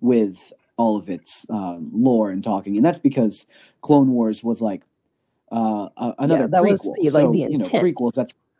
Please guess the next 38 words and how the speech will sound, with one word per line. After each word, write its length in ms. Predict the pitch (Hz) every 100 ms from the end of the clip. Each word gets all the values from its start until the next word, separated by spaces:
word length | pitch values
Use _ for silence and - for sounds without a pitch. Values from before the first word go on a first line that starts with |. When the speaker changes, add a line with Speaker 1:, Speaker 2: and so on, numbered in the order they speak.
| _
Speaker 1:
that's 220 | 170 -
their 140 | - 107
job, 460 | 120 143 95 80 - -
is 80 |
Speaker 2:
But 80 | 151
Speaker 1:
to 40 | 170
Speaker 2:
now 80 | 208
Speaker 1:
give 80 |
Speaker 2:
that 160 | 214 208
we 120 | 185
Speaker 1:
lore. 60 | 170
Speaker 2:
have 260 | 233 254 170
that 160 | 165
info, 280 | 139 156 156
we 160 | 156 233
already 200 | 320 240
Speaker 1:
So 40 |
Speaker 2:
knew 200 | 190 233
that 320 | 180 147 139 - _ -
the 80 | 175
Bad 280 | 165 135 143
Batch 300 | 139 127 -
ninety-nine 480 | 131 120 90 78
existed 680 | - 147 151 233 - 135 -
before 280 | - 156 156
the 120 | 117
show's 320 | 139 - 76 -
announced. 560 | 104 - - - - _ _ _ _ _ _ _ _ _ _ _ _ _ _
Speaker 1:
Right. 320 | 113 147 -
So, 140 | - 123
yeah, 160 | 156
so 160 | - 110
now, 460 | 104 160 131 101 - _ _ _ _
um, 460 | 113 113 110 101 98 - - - _ _ _ _
now 200 | 107 117 165
they 120 | 123
can 180 | 110 95
just, 720 | 104 104 98 - - -